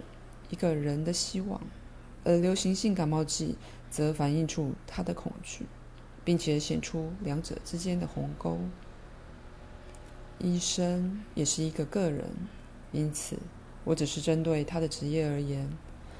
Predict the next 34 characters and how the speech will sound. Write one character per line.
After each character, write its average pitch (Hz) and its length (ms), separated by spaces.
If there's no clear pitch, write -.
因 160 140
为 151 200
他 156 200
通 170 220
常 143 260
是 160 140
在 165 260
自 196 180
己 160 200
与 135 120
同 143 220
胞 156 260
共 214 180
享 151 180
的 147 80
信 180 280
念 175 180
系 190 180
统 143 240
里 - 180
尽 196 220
所 135 220
能 127 180
地 139 80
做 160 260
好。 - 240
那 196 80
些 214 180
信 196 280
念 170 260
并 160 180
非 156 240
单 160 280
独 139 160